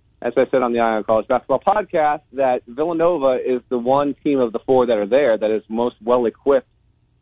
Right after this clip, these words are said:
to overcome, uh, a significant season-ending injury to one of its best players, and it's going to have to do that. If you think Villanova doesn't have a chance,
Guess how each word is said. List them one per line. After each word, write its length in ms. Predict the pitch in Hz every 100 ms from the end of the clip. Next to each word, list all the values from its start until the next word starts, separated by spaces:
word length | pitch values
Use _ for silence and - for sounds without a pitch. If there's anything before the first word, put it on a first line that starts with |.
| -
to 120 | 127
overcome, 680 | 127 123 117 - 131 110 101 _ _ _ _ -
uh, 300 | 110 107 98 -
a 60 | 110
significant 760 | - 110 123 143 127 - 113 107 _ _
season-ending 500 | 143 123 127 113 113
injury 320 | 120 131 117 107
to 100 | 113
one 140 | 113
of 60 | 107
its 120 | 101
best 260 | 117 104 -
players, 460 | 131 135 101 92 - -
and 420 | - 104 101 101 95
it's 140 | 98
going 200 | 123 117
to 80 | 107
have 180 | 113 101
to 40 |
do 160 | 98 123
that. 260 | 117 98 - _ _ _ _ _ -
If 200 | 113 139
you 100 | 175
think 180 | 202 185
Villanova 380 | 185 175 160
doesn't 160 | 151 139
have 100 | 139
a 60 | 117 -
chance, 300 | 165 180